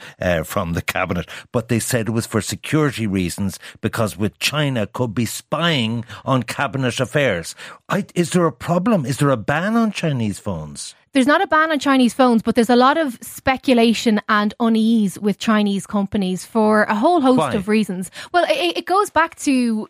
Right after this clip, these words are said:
Speaker 2: you know, allegations and concerns relating to spying and how much, if any, data is being sent back to the Chinese government.
Speaker 1: No, but if I bring my phone into something, is someone recording what we're saying? Or, like, what is the potential risk?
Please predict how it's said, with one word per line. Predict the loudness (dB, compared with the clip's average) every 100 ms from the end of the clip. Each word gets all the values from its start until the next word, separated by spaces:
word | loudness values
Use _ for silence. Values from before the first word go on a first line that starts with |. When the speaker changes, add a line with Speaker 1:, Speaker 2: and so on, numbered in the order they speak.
| _
Speaker 2:
you | -6 0 2
know, | 2
allegations | 2 2 4 2 2 2 0 0 -2 -2
and | 0 0 0 -2 -6 -18 -16 0
concerns | 0 4 2 4 2
relating | 2 2 2 2 0
to | 0 0 0 -4
spying | -8 -2 2 4 4 2
and | -2
how | -2 0 4
much, | 4 2 -2 -4
if | -4 0
any, | 2 4 2
data | 0 -2 0 -2 -2
is | -2
being | 0 0 0 -2
sent | -2 0 0 -2
back | -2 -4
to | -6
the | -4 -2
Chinese | -2 0 -2 -2
government. | -2 2 2 2
Speaker 1:
No, |
but | 0
if | 2
I | 0
bring | 2 4
my | 4 2
phone | 0 0 0 -2 -4
into | -4 -4
something, | -4 -4 -2 -6 -8 -14 _ -10
is | -2
someone | 2 2 0
recording | -2 0 0 0 0
what | -2 -2
we're | -4
saying? | 0 0 0 -2
Or, | -2 -2
like, | -4 0
what | 0 0
is | -2
the | -4
potential | -4 -6 -4 -4 -4 -4
risk? | -2 -2 -4 -16